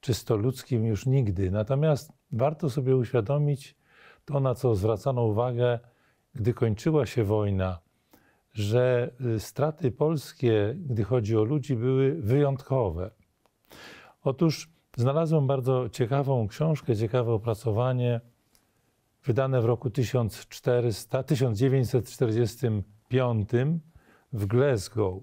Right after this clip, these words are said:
Właśnie taki tytuł: Straty kultury polskiej. I są to dwa tomy. Mamy tutaj omówione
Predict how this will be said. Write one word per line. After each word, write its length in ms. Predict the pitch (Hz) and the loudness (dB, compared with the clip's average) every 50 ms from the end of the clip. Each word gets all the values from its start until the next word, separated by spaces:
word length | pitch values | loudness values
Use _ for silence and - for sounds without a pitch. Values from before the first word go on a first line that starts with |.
| - _ _ _ _ _ _ _ _ _ _ | -16 _ _ _ _ _ _ _ _ _ _
Właśnie 420 | 131 139 143 123 - - 135 131 120 - - _ _ | -2 -2 -2 -2 -2 0 0 0 -2 -4 -10 _ _
taki 300 | - 143 135 - - 127 | -4 -4 -4 -2 -2 -2
tytuł: 340 | 104 - 135 127 - 127 110 | 0 0 0 0 0 -2 -2
Straty 540 | 98 - - 139 139 147 147 - - 147 131 | -2 -2 -2 0 0 0 -2 -2 -2 -4 -2
kultury 480 | - 120 113 101 - - 117 113 117 | 0 -2 -2 0 0 2 2 4 2
polskiej. 800 | 101 - 117 104 101 95 85 80 - - - - 101 87 90 95 - _ _ _ _ _ _ _ _ _ - - - - - - - _ _ _ _ - | 2 2 0 0 0 -2 -2 -6 -10 -14 -10 -8 -8 -8 -8 -10 -16 _ _ _ _ _ _ _ _ _ -20 -20 -20 -20 -20 -20 -20 _ _ _ _ 2
I 320 | 156 165 165 165 156 139 151 - _ _ _ _ _ _ _ _ - - _ _ _ _ _ _ - 127 127 - _ _ _ | 4 4 6 4 4 2 -2 -8 _ _ _ _ _ _ _ _ -20 -20 _ _ _ _ _ _ -10 -10 -10 -12 _ _ _
są 240 | _ - - 127 120 | _ -4 -2 0 0
to 120 | - 123 | 0 0
dwa 200 | 101 101 120 147 | 0 2 0 0
tomy. 560 | 143 - - 135 123 120 117 123 139 160 185 185 - _ _ _ _ _ _ _ _ | 0 -2 -2 -2 0 0 0 2 2 0 0 -2 -6 _ _ _ _ _ _ _ _
Mamy 360 | - 131 143 165 175 180 180 | -2 0 2 2 2 2 2
tutaj 600 | - - 165 151 - - 160 160 160 156 156 - - - - - - - _ _ _ _ _ _ _ | 2 0 -2 0 0 0 2 2 2 2 0 -2 -6 -12 -20 -20 -20 -20 _ _ _ _ _ _ _
omówione 720 | - 127 127 131 123 113 135 151 156 156 156 156 156 151 | -2 0 0 2 2 2 2 4 4 4 4 4 2 0